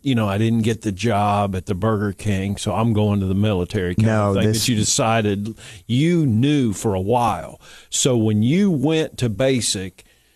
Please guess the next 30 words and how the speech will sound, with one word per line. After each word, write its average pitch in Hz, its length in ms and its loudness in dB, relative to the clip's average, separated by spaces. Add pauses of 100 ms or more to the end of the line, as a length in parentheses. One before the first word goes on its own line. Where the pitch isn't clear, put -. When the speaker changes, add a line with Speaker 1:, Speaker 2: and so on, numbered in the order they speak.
(260)
Speaker 1:
you 165 300 2
already 131 320 2
had 127 260 2
it 110 140 -2
in 170 260 0
your 104 120 -2
mind, 101 580 -2
"Hey, 117 280 0
this 135 240 0
is 113 120 0
just 110 240 -2
one 139 280 0
stop 139 640 0
for 113 220 -2
the 95 120 -4
next 110 300 -4
twenty 123 360 0
years." 98 460 -4
Right? 110 100 2
Speaker 2:
Exactly. 95 680 0
Speaker 1:
It's 107 200 -2
a 104 40 2
Speaker 2:
And 98 200 2
Speaker 1:
short-term 147 760 0
deal 131 420 2
that's 117 180 -4
gonna 120 260 0
inflict 127 540 0
some 135 200 -2
pain, 117 440 2